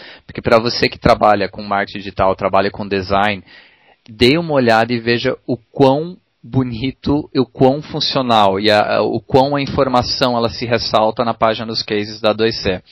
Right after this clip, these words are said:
Mas olhando em estratégia, o que mais me chamou a atenção foi o formato simples,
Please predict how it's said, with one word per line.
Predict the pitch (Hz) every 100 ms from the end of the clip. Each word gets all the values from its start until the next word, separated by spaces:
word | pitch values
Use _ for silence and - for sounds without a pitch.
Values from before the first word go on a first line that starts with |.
| - - - - -
Mas | 123 - -
olhando | 139 139 180 180
em |
estratégia, | 151 - 127 113 120 120 123 117
o |
que | 127
mais | 117 123 143
me | 139
chamou | 139 123 123
a |
atenção | 127 120 127 131
foi | 135
o | 131
formato | - 131 120 113 110 110 98 95 - _ _ _ _
simples, | - - - 147 180 196 196 - - -